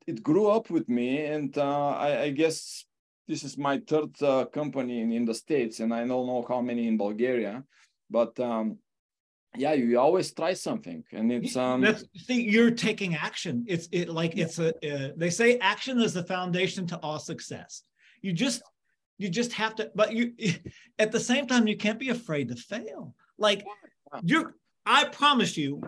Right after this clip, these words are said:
Speaker 2: if you try to do any worthy, anything worthy, anything in your life, it doesn't, I don't care what it is, you're gonna fail. And it, and you have to embrace that. That doesn't mean you have to accept it, and then you don't strive for failure, of course, but in micro,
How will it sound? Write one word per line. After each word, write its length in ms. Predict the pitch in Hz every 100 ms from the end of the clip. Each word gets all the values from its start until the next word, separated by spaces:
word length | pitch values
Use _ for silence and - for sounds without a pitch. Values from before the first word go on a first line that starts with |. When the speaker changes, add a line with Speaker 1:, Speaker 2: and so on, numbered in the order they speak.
| -
Speaker 2:
if 140 | 170 175
you 100 | 233
try 180 | 214 220
to 80 | 196
do 200 | 190 185
any 240 | 233 269
worthy, 580 | 240 233 220 233 220 - -
anything 460 | 285 240 226 175
worthy, 380 | 156 143 110 110 _
anything 440 | 214 240 233 226
in 100 | 214
your 120 | 196 190
life, 240 | 131 110
it 80 | -
doesn't, 280 | 160 143 139
I 240 | 123 143
don't 180 | 156 151
care 160 | 143 127
what 260 | 123 160
it 100 | 185
is, 300 | 156 120 120 - _ _ _ _
you're 140 | - 226
gonna 140 | 208
fail. 420 | - 151 127 - _ _ _ _ _ _ -
And 760 | 170 165 160 156 151 147 143 - -
it, 180 | - - -
and 160 | 175
you 80 | 208
have 160 | 208 196
to 80 | 165
embrace 380 | 131 139 185 185
that. 280 | 208 214 240 240 _ _ _ _ _ _
That 220 | 170 190 208
doesn't 220 | 185 208
mean 120 | 202
you 60 | 185
have 100 | 180
to 20 | 160
accept 340 | - 156 139 262
it, 140 | 262
and 100 | 165
then 140 | 151
you 140 | 139 135
don't 180 | 151 131
strive 400 | - 123 185 -
for 100 | 170 160
failure, 240 | 151 139
of 100 | 135
course, 340 | - 165 233 240 147
but 100 | 123 -
in 160 | 180 170
micro, 840 | 151 170 240 240 226 175 185 214